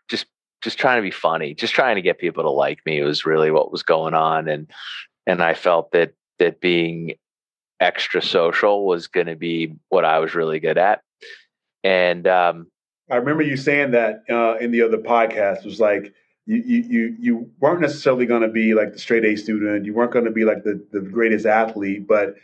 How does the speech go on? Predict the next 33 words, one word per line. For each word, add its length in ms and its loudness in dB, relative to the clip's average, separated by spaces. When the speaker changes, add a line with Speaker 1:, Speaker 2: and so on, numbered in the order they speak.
Speaker 2:
you 180 0
knew 260 2
that 280 0
the 100 -2
one 280 0
thing 180 2
you 140 0
could 140 -8
be 120 -6
good 200 4
at, 280 0
like, 140 -4
you 100 -2
could 140 -6
be 80 2
the 80 4
life 240 2
of 80 -14
the 60 0
party. 420 -4
Like, 160 -4
you 120 -2
could 160 -2
be 100 2
the 120 0
fun 280 -2
guy. 100 2
Speaker 1:
Yeah. 260 4
Yeah, 520 2
exactly. 680 2
I, 160 4
I 240 2
really, 680 0